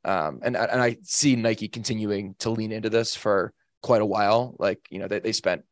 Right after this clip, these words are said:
like, probably close to a billion dollars. Is, is not fully publicly reported, but people think probably close to a billion dollars for the acquisition of Artifact. Like, they're, they're gonna put a lot of, a lot of effort into this. So I think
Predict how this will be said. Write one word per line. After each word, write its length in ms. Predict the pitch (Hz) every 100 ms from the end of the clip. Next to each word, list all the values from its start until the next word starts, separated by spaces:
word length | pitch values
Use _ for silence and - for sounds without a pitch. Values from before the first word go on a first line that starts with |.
| -
like, 140 | - -
probably 300 | 107 87 85
close 220 | - 101
to 100 | -
a 20 |
billion 240 | 101 101 104
dollars. 420 | 101 107 113 107
Is, 140 | 98
is 160 | - 135
not 180 | 107 -
fully 380 | 107 104 104 -
publicly 280 | 113 110 101
reported, 440 | 101 - 110 117 110
but 200 | 113 - - - -
people 200 | 131 117
think 180 | 110 110
probably 240 | 113 107
close 200 | 107 104
to 80 | 107
a 20 |
billion 220 | 104 104
dollars 340 | 104 107 110 117
for 80 | 104
the 60 |
acquisition 440 | 104 110 104 107 104
of 60 |
Artifact. 540 | 92 98 120 120 123 - - _
Like, 140 | - 110
they're, 160 | 117
they're 140 | 135 127
gonna 160 | 117
put 140 | 107 104
a 40 |
lot 220 | 101 98
of, 180 | 90 92
a 60 | 117
lot 140 | 110
of 80 | 85
effort 140 | 92 98
into 140 | -
this. 160 | 67 -
So 120 | 110
I 40 |
think 220 | 120 113